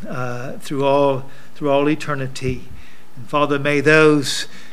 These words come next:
uh, with us this morning here or online who may not know, uh, that, uh, that they're saved, maybe they don't know their sins are forgiven, maybe they've never come to you.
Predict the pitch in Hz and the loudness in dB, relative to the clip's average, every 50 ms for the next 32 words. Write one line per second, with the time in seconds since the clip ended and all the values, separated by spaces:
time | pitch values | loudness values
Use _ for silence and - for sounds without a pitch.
0 | - - - 131 131 127 135 139 156 170 165 165 170 156 135 - - 135 - - | -10 -8 -8 -6 -6 -4 0 4 6 6 6 6 4 4 4 2 -2 -4 -4 -2
1 | 175 170 170 180 170 165 156 131 117 170 185 190 185 180 170 165 175 170 175 170 | 0 2 4 4 4 2 0 0 2 4 8 10 10 10 10 10 8 6 6 6
2 | 165 170 170 175 185 190 185 139 160 170 165 180 175 170 175 165 180 185 190 170 | 6 6 8 8 8 6 4 4 2 4 4 4 4 6 6 4 4 4 4 6
3 | 170 175 185 190 185 185 - - - - - - - - 170 139 135 135 131 127 | 8 10 10 10 8 6 2 -4 -6 -8 -8 -8 -8 -6 -4 -2 0 0 0 0
4 | 131 131 127 131 135 - - - - 202 175 131 156 160 156 - - - - - | -2 -2 -4 -4 -6 -6 -6 -6 -6 -6 0 2 4 4 4 2 -2 -4 -6 -6
5 | 135 131 131 131 131 127 127 127 127 131 135 143 - - - - - - - - | -4 -4 -4 -4 -4 -4 -6 -6 -6 -8 -8 -8 -8 -8 -6 -6 -6 -6 -6 -6
6 | 135 135 - 156 147 143 - - 175 175 185 196 202 185 139 165 170 160 175 156 | -4 0 2 2 4 4 4 8 10 10 12 12 10 10 8 6 6 6 6 6
7 | 170 170 175 170 180 175 160 165 175 180 180 180 151 - - 185 185 175 165 175 | 6 6 6 4 4 4 6 6 6 8 6 6 4 4 2 2 2 2 2 2
8 | 156 - 170 160 151 180 190 185 180 180 185 175 175 175 190 185 180 208 196 - | 2 2 2 4 4 4 6 6 6 4 4 4 6 6 8 8 8 6 6 6
9 | - 240 254 262 247 - - 214 175 156 147 139 131 | 4 4 4 4 2 2 4 4 6 6 4 4 0